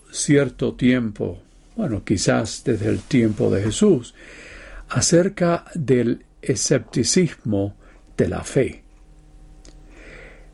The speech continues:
Quizá ha cambiado un poco hoy en día. Y también he leído unas notas de cirujanos que no creían en la fe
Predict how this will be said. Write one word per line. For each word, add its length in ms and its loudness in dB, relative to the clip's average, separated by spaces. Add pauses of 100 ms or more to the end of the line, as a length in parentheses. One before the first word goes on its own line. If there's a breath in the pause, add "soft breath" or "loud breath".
(120)
Quizá 360 2
ha 80 2
cambiado 540 4
un 220 0
poco 380 0
hoy 220 -2
en 100 -4
día. 380 -2 (1800 loud breath)
Y 140 2
también 460 4
he 40 6
leído 640 4 (840)
unas 320 2
notas 520 4
de 300 2 (160)
cirujanos 960 0 (800 loud breath)
que 180 2
no 160 2
creían 800 2 (340)
en 220 2
la 120 2
fe 520 0